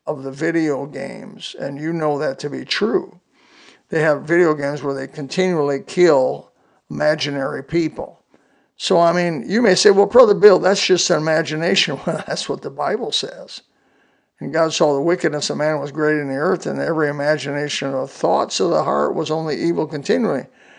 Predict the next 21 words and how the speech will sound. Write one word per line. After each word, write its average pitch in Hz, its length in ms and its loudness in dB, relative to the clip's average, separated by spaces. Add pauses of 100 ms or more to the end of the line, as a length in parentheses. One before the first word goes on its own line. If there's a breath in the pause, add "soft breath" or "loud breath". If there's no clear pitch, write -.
(340 soft breath)
And, 156 240 0
and, 156 400 -4 (160)
and 160 200 -8
God, 175 440 0 (640)
and 160 260 -6
God 190 320 2
condemned 180 680 2
them 135 640 -4 (520)
with 165 180 -2
the 165 120 2
flood. 185 540 4 (440 soft breath)
That 180 160 2
was 170 160 4
a 156 100 8
warning 170 600 2
for 147 200 -2
everybody 208 380 2
that 170 120 2
came 170 280 0
after 185 480 2
them 135 540 -6